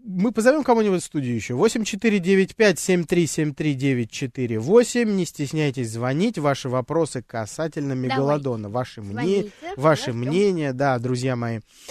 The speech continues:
Speaker 1: А, интересно знать, э, что вы знаете о мегалодонах, что вы о них слышали и что вы хотели бы действительно узнать. Сегодня мы говорим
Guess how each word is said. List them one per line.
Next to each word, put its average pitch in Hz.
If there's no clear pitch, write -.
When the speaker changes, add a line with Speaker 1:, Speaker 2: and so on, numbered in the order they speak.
Speaker 1:
А, 120
интересно 139
знать, 139
э, 135
что 151
вы 160
знаете 127
о -
мегалодонах, 143
что 170
вы 156
о 147
них 143
слышали 151
и 123
что -
вы 131
хотели 151
бы 135
действительно 127
узнать. 123
Сегодня 208
мы 190
говорим 156